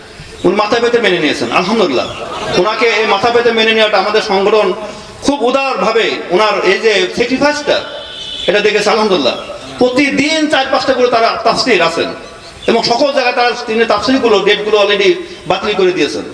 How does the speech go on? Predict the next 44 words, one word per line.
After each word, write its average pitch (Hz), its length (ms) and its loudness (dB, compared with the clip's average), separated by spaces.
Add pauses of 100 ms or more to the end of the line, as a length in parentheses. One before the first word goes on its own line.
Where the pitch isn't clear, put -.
(440)
বলছেন, 214 240 2
"আমি 196 220 2
আমার, 185 400 0
আমি 170 140 4
এখানে, 190 340 0 (520)
আহ, 151 480 0 (200)
এখানে 247 240 4
যে 262 140 2
জনগণের 262 500 2
যার 247 180 2
তার 254 80 4 (120)
চাহিদা, 247 580 0
এই 190 100 0
চাহিদা 240 260 2
যারা 247 180 2
আমার 247 180 2
পূরণ 247 160 2
করতে 247 300 0
হলে 262 160 4
আমাকে 233 260 0
ময়দানে 208 320 0
থাকতে 214 240 0
হবে।" 113 260 0 (580)
তো 185 80 4
উনি 226 160 2
ওনার 226 240 2
ইচ্ছাটা 247 280 0
ব্যক্ত 226 280 0
করে 220 180 2
আমাদের 214 180 0
সঙ্গে 214 240 0
আছেন। 208 260 0 (800)
কালকেও 233 280 0
প্রোগ্রাম 247 300 0
করেছে 240 240 2
দুই 240 140 0
তিনটা, 233 280 2
আজকে 226 240 0
আমাদের 240 240 2
প্রায় 233 180 2
তিনটা 233 220 0
চারটা 226 240 0
প্রোগ্রাম 220 280 2
হচ্ছে, 220 280 0